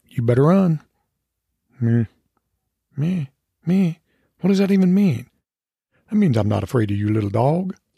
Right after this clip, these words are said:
"Little dog? Little dog? A chihuahua is a little dog. I am not a little dog." "Well, nonetheless, you don't scare me."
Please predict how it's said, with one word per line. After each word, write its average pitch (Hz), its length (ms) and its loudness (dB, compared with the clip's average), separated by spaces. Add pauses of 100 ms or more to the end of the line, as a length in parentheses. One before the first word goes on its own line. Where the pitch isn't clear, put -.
"Little 233 160 2
dog? 190 520 -2 (240)
Little 226 220 0
dog? 190 560 -2 (460)
A 156 80 -2
chihuahua 180 560 2
is 117 120 0
a 120 60 4
little 117 220 0
dog. 127 340 0
I 185 300 -2
am 120 280 2
not 175 400 0
a 151 40 0
little 165 200 0
dog." 165 480 -2 (720)
"Well, 117 340 2
nonetheless, 113 640 0
you 110 100 -2
don't 120 200 -2
scare 139 260 0
me." 139 400 -2